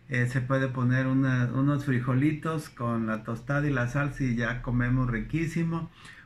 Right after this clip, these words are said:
O aquí tenemos nuestras aguas riquísimas. Aquí también tenemos,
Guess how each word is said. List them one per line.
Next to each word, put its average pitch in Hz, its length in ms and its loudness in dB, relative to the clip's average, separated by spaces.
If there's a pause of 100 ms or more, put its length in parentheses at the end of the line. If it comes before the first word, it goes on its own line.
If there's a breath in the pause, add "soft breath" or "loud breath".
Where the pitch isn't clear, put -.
O 151 300 0
aquí 151 300 0
tenemos 143 500 2
nuestras 123 560 0
aguas 127 480 0 (100)
riquísimas. 165 840 -2 (340 loud breath)
Aquí 127 280 0
también 160 440 0
tenemos, 156 640 -2